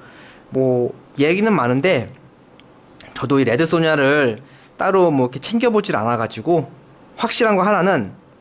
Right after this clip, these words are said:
어, 방어도가 강할수록 살이 많이 보인다, 이런 점이죠. 하, 근데 이거 진짜 멋있다.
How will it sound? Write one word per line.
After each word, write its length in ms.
어, 720
방어도가 680
강할수록 800
살이 300
많이 220
보인다, 440
이런 220
점이죠. 340
하, 340
근데 160
이거 80
진짜 220
멋있다. 480